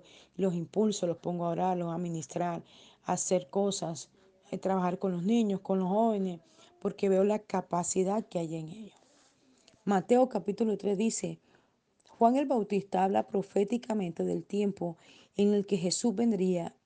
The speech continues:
y os bautizaría en el Espíritu Santo y fuego, capítulo tres, versículo once.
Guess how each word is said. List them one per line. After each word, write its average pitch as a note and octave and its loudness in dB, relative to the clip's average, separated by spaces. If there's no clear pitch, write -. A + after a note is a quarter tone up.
y A3+ 4
os A#3 8
bautizaría F#3+ 2
en E3 -4
el F#3 -2
Espíritu F3 -6
Santo E3 -6
y F3+ -6
fuego, F3 2
capítulo F3 -2
tres, A3 0
versículo E3+ -4
once. F3+ -4